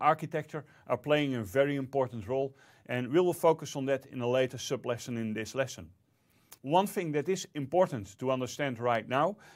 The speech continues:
is that there are different techniques to, to define the overlay network. To start with, there is G R E. G R E is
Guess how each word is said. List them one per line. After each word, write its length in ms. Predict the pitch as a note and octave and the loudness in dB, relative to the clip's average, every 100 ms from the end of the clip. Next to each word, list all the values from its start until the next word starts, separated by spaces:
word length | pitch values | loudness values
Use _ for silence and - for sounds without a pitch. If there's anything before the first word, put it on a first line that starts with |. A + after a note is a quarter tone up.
| - | -10
is 180 | C#3 A#2+ | -8 0
that 200 | D#3 D3 | 0 4
there 160 | C#3+ | 4
are 240 | C#3 C3 B2 | 8 8 6
different 580 | A2+ F3+ G#3+ G#3 - - | 2 -2 -2 -8 -6 -4
techniques 600 | C3 C#3+ E3 F#3 - - | -4 -2 -4 -4 -8 -8
to, 140 | B2+ - _ _ - | -10 -10 _ _ -8
to 80 | |
define 520 | B2+ B2+ E3 F#3+ F3+ G#2+ | -6 -2 2 2 0 -4
the 120 | A2+ | -2
overlay 420 | A2+ G#2+ G#2 G2 | -2 -2 -2 -2
network. 480 | G2 G2 - - - _ _ _ _ _ _ - _ - | -4 -8 -14 -20 -20 _ _ _ _ _ _ -20 _ -10
To 80 | C#3+ | 6
start 300 | C#4+ G3+ A3+ | 8 8 6
with, 200 | A3 - _ | -6 -10 _
there 200 | D3+ D#3+ | 2 4
is 180 | D3+ A2+ | 2 -2
G 360 | - D#3+ F#3 - | -6 -4 -2 4
R 220 | D#3 D3 | 4 4
E. 320 | D3+ A#2 E2+ _ - G2 | 0 -6 -8 _ -20 -8
G 240 | F3+ G3 | -4 2
R 240 | E3+ E3 | 6 6
E 240 | C3 F#3 F#3+ - - _ | 6 -4 -8 -18 -20 _
is 340 | C#3 C#3+ B2 | -4 -2 -4